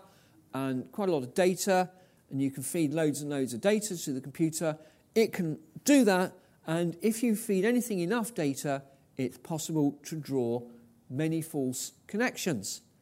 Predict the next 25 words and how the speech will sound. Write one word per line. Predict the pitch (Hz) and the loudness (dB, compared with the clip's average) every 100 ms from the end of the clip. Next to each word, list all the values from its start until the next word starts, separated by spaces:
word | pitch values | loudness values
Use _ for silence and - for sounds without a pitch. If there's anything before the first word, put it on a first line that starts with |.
| _ _ - _ _ | _ _ -20 _ _
Um, | 175 175 180 | 2 2 2
there | 214 | 4
was | 196 | 4
a | 233 | 4
real | 277 240 | 4 4
fashion, | - 302 262 - 202 139 | 0 0 0 2 2 2
particularly | - 247 233 214 | 0 -2 0 0
in | 196 | 0
the | 185 | 2
nineteen | 180 170 170 156 | 0 -2 -6 -6
seventies, | - 226 208 165 143 151 - - _ _ _ _ | -4 -4 -4 0 0 0 -6 -14 _ _ _ _
of | 160 156 - | -4 -4 -4
playing | - 233 233 226 220 214 - - _ _ _ _ - | -2 0 2 2 0 -2 -10 -20 _ _ _ _ -2
L | 214 202 | 2 2
Ps | 196 240 196 135 160 156 - _ _ | 0 0 2 2 0 -4 -8 _ _
backwards. | 208 - - 117 - - - _ _ _ _ - | -4 -4 -6 -6 -4 -8 -10 _ _ _ _ -10
Okay, | 131 127 160 | -10 -6 -4
you | 165 | -4
could | 156 135 - | -4 -10 -6
do | 254 226 | 0 2
this, | 127 151 - | 2 0 -6
you | 135 | -10
can't | 190 185 - | -8 -10 -4
do | 202 | -2
it | 196 - | -2 -6